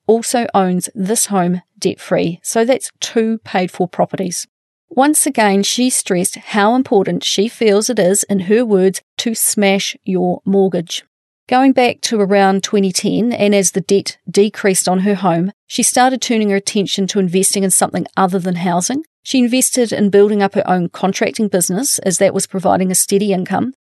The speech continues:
and she also found Smartshares E T Fs for the very first time,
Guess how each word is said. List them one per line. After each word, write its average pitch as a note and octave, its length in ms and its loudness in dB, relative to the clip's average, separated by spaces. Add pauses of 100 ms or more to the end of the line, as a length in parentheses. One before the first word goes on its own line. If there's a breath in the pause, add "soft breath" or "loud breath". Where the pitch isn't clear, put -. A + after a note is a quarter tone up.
and B3 120 -2
she A#3+ 180 0
also B3 280 0
found G#3 320 0
Smartshares F#3+ 680 0
E F#3+ 140 0
T F#3+ 260 -2
Fs - 180 -4
for - 160 -6
the F#3+ 220 -4
very G3 260 4
first - 360 -2
time, F3+ 340 0